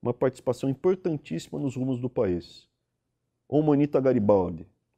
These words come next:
Que outros países você tem figuras como essa? O Brasil teve figuras como os irmãos Rebouças, que ninguém fala, que eram dois negros, engenheiros,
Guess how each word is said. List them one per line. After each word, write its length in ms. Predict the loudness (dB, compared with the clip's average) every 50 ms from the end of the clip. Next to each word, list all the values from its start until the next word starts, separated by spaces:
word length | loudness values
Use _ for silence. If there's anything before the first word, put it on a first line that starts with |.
| _
Que 140 | _ -4 0
outros 260 | 2 2 0 0 -4
países 320 | -4 -2 0 2 2 0 0
você 240 | -2 -4 -6 -6 -8
tem 180 | -6 -6 -6
figuras 380 | -6 -6 -6 -4 -2 -2 -4 -4
como 260 | -4 -6 -4 -2 -4
essa? 320 | -4 -6 -8 -12 -20 -20 _ _ _ _ _ _ _ _ _ _ _ _ _ _
O 100 | -6 -2
Brasil 360 | 2 2 2 2 2 0 -4
teve 380 | -4 _ 4 4 4 4 4 0
figuras 580 | -6 -6 -6 -4 -2 2 2 4 4 2 0
como 380 | -4 _ -4 -2 0 0 0 0
os 80 | -2 -2
irmãos 340 | -2 -2 0 -2 -2 -2
Rebouças, 640 | -2 -2 -4 0 0 0 0 0 -2 -6 -12 -18 -14
que 100 | -8 -6
ninguém 280 | -6 -4 -4 -6 -8 -8
fala, 440 | -8 -4 -2 -2 0 -2 -4 -6 -8 _ _ _ _ _ _ _ _ _ _ _ _ _ _ _ _ _ _ _ _ _ _ _ _ _ _ _ _ _ _ _ _ _ _ _ _ _
que 80 | -2 0
eram 180 | 2 2 2
dois 340 | 2 2 2 2 2 0 0
negros, 720 | 2 4 4 6 4 4 2 -2 -8 -10 -16 -20 -20 _ _ _ _ _ _ _ _ _ _ _ _ _ _ _ _ _ -20 -20 -20 _ _ _ _ _ _ _ _ _ _ _ _ _ _ _ _ _ _ _ _ -2
engenheiros, 880 | 0 2 2 2 2 2 2 2 4 4 2 2 0 -4 -12 -20 -20 _